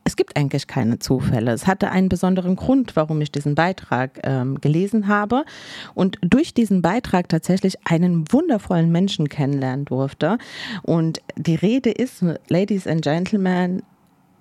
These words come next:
von Georg Pehler. Georg Pehler war für mich bis dato gestern eine völlig unbekannte Person,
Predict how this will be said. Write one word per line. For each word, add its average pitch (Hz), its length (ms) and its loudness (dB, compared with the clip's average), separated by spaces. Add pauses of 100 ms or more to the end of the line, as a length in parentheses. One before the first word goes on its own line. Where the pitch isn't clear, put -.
von 160 460 -2
Georg 190 540 0 (260)
Pehler. 160 500 0 (840)
Georg 208 300 2
Pehler 262 320 2
war 202 140 4
für 190 160 4
mich 226 440 2
bis 214 220 2
dato 190 420 0
gestern 202 520 2
eine 175 160 4
völlig 220 400 2
unbekannte 170 560 2
Person, 156 520 0